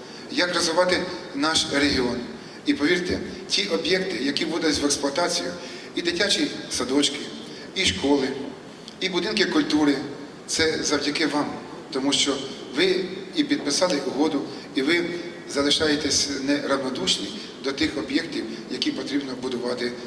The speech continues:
е, на селі. Ви дійсно віддані люди своєму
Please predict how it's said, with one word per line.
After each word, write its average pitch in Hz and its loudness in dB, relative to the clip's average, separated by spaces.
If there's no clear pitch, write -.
е, 117 -4
на 123 -2
селі. 101 2
Ви 156 4
дійсно 151 0
віддані 147 2
люди 131 2
своєму 135 0